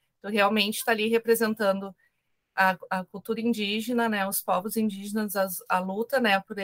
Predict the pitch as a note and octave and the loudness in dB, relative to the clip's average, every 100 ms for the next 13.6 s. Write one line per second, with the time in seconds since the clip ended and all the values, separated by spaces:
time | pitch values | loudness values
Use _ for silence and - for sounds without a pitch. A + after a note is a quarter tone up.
0 | - - F#3 F#3 - G3 G3 F#3+ F#3 G#3 | -6 -8 -8 -4 -4 -4 -2 2 4 2
1 | - C4+ - - _ _ _ _ A#3 - | -2 -4 -4 -6 _ _ _ _ 0 2
2 | G#3 G#3+ A#3 G#3 - - A3 G3 G3+ A3+ | 2 0 0 0 0 4 8 10 10 6
3 | - B3 - B3+ A#3+ A#3 A3+ A3+ A3+ A3 | -2 -4 -4 2 6 8 8 8 6 2
4 | A3 G#3+ _ _ _ _ A3 G#3 B3 A#3 | -4 -8 _ _ _ _ -2 2 4 4
5 | C4 A3+ A#3+ D#4+ - - - A3+ - G3 | 2 6 8 8 4 2 4 4 4 2
6 | F#3+ F3+ F#3 - F#3 F3+ F3+ F#3 - - | 2 0 -4 -2 -4 -4 -4 -4 -4 -4
7 | F3+ E3+ D#3+ E3+ - - G3 A3+ G#3+ A#3 | -6 -6 -10 -12 -12 -10 -4 0 4 4
8 | A#3 A#3+ C4+ C4+ - A3+ A#3 D4+ C4+ G#3+ | 0 -6 -4 2 2 2 -2 -2 -4 -4
9 | - G3+ - F#3 F#3 E3+ F#3+ F3 F#3+ C#4 | -6 -2 0 0 0 -2 0 4 4 2
10 | F#3+ _ _ E3+ - F#3 F3 E3+ G3+ - | -8 _ _ -8 -4 -2 0 0 0 -4
11 | A3+ - _ _ _ _ - A#3 A#3 C#4 | -6 -12 _ _ _ _ 0 4 4 2
12 | F#4 D4+ B3 G#3+ G#3+ F#3+ F#3 - F#3+ F3+ | -8 -2 2 2 2 -2 -2 -6 -4 -2
13 | F3 E3 E3+ - F3 | -2 -4 -6 -8 -10